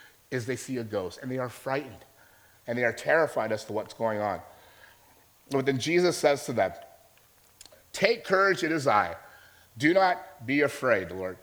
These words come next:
And, "Take courage, do not be afraid." And I love that. He says to them straight up in the middle of the storm,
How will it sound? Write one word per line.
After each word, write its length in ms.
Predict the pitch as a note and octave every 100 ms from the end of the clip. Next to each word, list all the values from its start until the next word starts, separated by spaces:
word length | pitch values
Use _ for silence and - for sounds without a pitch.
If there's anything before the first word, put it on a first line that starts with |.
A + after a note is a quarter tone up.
| - - - - -
And, 300 | A#2+ G#2 -
"Take 220 | E3 D#3
courage, 280 | D3+ C#3+ A#2
do 80 | C3
not 140 | G#2+
be 100 | A#2+
afraid." 340 | A2+ A2+ F#2 - -
And 100 | B2+
I 40 | C3
love 360 | C3 D3 C#3+
that. 220 | A2 E2+ -
He 120 | C#3
says 400 | C3+ G3+ G#3 -
to 60 | F#3
them 160 | F#3
straight 460 | D#3 - - F3 F3
up 300 | C3+ G2+ - -
in 120 | D3+
the 80 | C#3
middle 220 | D3+ F#3+
of 60 | F3+
the 60 |
storm, 460 | E3+ - D3+ C#3+ C3+